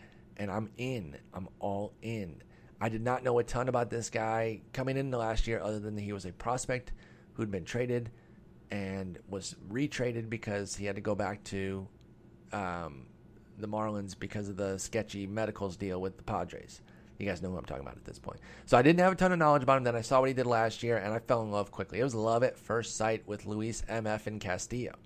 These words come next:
And so I was like, "I wanna be super aggressive this year, but I'm also trying to, like, temper myself. I'm trying to cold water myself a little bit on some guys." So I have him thirty-sixth on my list right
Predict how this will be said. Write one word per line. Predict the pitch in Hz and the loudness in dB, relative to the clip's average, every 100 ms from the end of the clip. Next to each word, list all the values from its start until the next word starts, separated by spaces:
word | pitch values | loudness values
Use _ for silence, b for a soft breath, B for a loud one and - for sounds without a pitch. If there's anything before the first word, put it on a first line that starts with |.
| - B B B B B B B B - | -20 B B B B B B B B 0
And | 131 131 | 2 4
so | - 139 | 6 8
I | |
was | 135 135 | 8 6
like, | 127 - - - - - - - - - - - - - - | 2 0 -14 -20 -20 -20 -20 -20 -20 -20 -20 -20 -20 -6 0
"I | 139 | 2
wanna | 151 180 | 4 2
be | 196 | 0
super | 175 185 160 113 | -2 -2 2 2
aggressive | 110 151 165 127 | 2 2 0 -4
this | 104 - | -6 -4
year, | 101 95 - B B B - - - - - | -2 -2 -4 B B B -20 -20 -20 -20 -4
but | - 147 | 2 4
I'm | 135 | 4
also | 143 156 | 4 2
trying | 151 147 | 2 2
to, | 139 | 2
like, | 120 113 | 2 2
temper | 185 196 | 0 0
myself. | - - 90 | -4 -4 -4
I'm | 107 | -2
trying | 127 | -2
to | 120 | 0
cold | - 123 123 | 6 8 6
water | 120 123 131 | 4 2 0
myself | 113 104 104 92 | -2 -2 -4 -4
a | 98 | -6
little | 98 98 | -4 -2
bit | 95 | -2
on | 92 | -2
some | 95 95 | -6 -6
guys." | 85 98 | -6 -2
So | 143 | 0
I | |
have | 180 185 | 2 0
him | 180 | -4
thirty-sixth | - 135 139 - 143 - - | 0 2 2 -4 -6 -6 -4
on | 104 | -4
my | 101 107 | -2 -2
list | 131 143 - | -2 -4 -6
right | 71 | -8